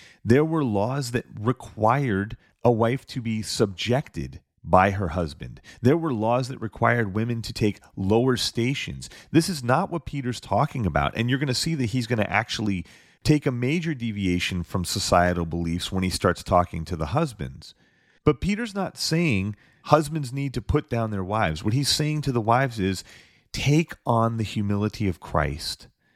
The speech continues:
and submit yourselves, subject yourselves to your husband the way Christ submitted himself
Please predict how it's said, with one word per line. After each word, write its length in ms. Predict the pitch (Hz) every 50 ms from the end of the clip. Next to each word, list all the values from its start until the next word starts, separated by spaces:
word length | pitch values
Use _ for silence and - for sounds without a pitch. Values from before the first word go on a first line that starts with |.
| _ _ _ _ _ _ _ _ _ _ -
and 160 | 120 107 104
submit 500 | - - 120 98 95 98 104 117 135 -
yourselves, 560 | - 147 151 139 - - 98 82 73 73 73 -
subject 540 | - 104 95 90 - 117 113 131 - -
yourselves 420 | - 131 117 - - 98 90 85 -
to 140 | - - -
your 80 | 87
husband 500 | - 104 101 90 85 78 80 71 71 76 - - - - - -
the 100 | - 98
way 180 | 90 92 92 90
Christ 560 | - - - - 117 113 117 131 - - -
submitted 540 | - 107 92 92 92 101 107 117 127 135 120
himself 640 | 120 139 135 127 - - - 87 85 82 85 -